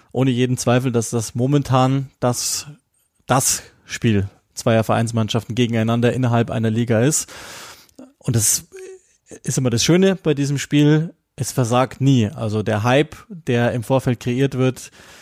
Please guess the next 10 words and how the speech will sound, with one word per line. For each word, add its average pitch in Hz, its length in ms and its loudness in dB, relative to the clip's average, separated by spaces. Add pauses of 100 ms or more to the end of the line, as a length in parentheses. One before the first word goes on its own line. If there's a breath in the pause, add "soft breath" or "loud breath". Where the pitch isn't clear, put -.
(240 loud breath)
da - 120 -10
kann 127 260 -2
das 131 140 0
Spiel 151 260 2
dann 160 160 4
letztlich 135 480 -2
jedes 135 300 -2
Mal 123 240 2
selbst - 500 -4
mithalten. 110 760 -4